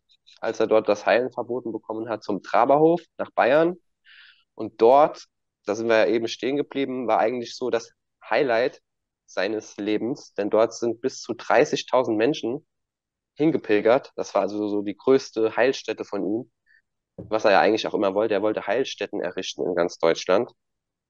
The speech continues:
Und in Traberhof in Rosenheim, da war da wohl die erste Heilstätte, wo wirklich Massenheilungen vollzogen sind. Und da gibt's sogar noch einen Ausschnitt aus einem deutschen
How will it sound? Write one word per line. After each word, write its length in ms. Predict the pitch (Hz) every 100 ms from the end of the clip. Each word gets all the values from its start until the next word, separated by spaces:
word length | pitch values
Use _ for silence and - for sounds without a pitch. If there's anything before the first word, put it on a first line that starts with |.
| _ _ _ _ -
Und 160 | 110
in 140 | 101 107
Traberhof 680 | - 110 131 123 127 135 -
in 140 | 113
Rosenheim, 680 | 98 117 127 127 120 120 117
da 320 | 104 110 110 98
war 180 | 101 107
da 240 | 107 107
wohl 140 | 104 110
die 100 | 101
erste 360 | 92 95 -
Heilstätte, 500 | 95 87 - 80 - 87
wo 140 | 85
wirklich 480 | 101 - 101 - - _ _ _
Massenheilungen 880 | 104 104 107 107 98 95 92 92 90 - -
vollzogen 1040 | 85 87 90 _ _ _ - 107 95 90
sind. 260 | 85 85 -
Und 160 | 90
da 360 | 98 101 110 - _ - _ _ _
gibt's 320 | - - - -
sogar 500 | 120 - 87 113 160
noch 240 | 196 202
einen 140 | 151 - -
Ausschnitt 600 | 107 170 - - 180 -
aus 220 | 131 -
einem 340 | - 123 117 -
deutschen 400 | 131 156 -